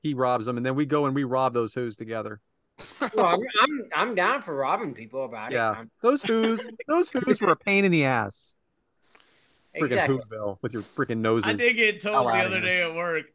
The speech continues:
Speaker 3: "Hey, James, are you having a good day or are you just bah humbug?" And I was
Speaker 1: Yep.
Speaker 3: like, "What do you mean?" "Oh, some days you're just bah humbug," which, you know, work blows. But hey,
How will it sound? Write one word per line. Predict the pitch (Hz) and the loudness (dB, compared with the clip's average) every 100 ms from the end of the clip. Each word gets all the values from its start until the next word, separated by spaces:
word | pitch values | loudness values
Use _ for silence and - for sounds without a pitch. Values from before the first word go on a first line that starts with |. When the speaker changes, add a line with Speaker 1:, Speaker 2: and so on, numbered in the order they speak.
| - | 0
Speaker 3:
"Hey, | 226 269 | 0 2
James, | 247 262 262 | 0 -2 -2
are | 254 | 0
you | 233 | 2
having | 247 254 | 2 -2
a | 240 | -6
good | 247 247 | -4 -4
day | 220 262 302 | 0 2 2
or | 285 233 | 0 -2
are | 214 | -2
you | 208 | -4
just | 208 175 143 | -6 -8 -4
bah | 190 208 | 2 2
humbug?" | 180 208 208 151 127 98 - _ _ _ _ _ _ _ _ _ _ _ _ _ _ _ _ - | 4 2 0 -2 -4 -6 -12 _ _ _ _ _ _ _ _ _ _ _ _ _ _ _ _ -8
And | 165 | -4
I | 170 | 0
was | 156 | 6
Speaker 1:
Yep. | 202 | 6
Speaker 3:
like, | |
"What | 151 | 6
do | 175 | 2
you | |
mean?" | 185 202 175 - | 2 0 0 0
"Oh, | 254 269 | 2 2
some | - 240 277 | 0 -4 -4
days | 269 233 190 | -2 0 0
you're | 214 | -4
just | 226 151 | -6 -4
bah | 156 190 185 | 0 2 2
humbug," | 165 185 185 135 113 92 | 0 -2 -4 -4 -6 -6
which, | 131 139 139 - | -4 -4 -6 -18
you | 143 165 | -6 -4
know, | 147 | -2
work | 131 151 120 | -2 -4 -4
blows. | 117 123 101 101 _ _ _ _ - | -4 -4 -4 -10 _ _ _ _ -6
But | 123 120 - _ _ _ _ - - | -2 -2 -6 _ _ _ _ -20 -8
hey, | 175 240 151 - | -4 -2 -4 -8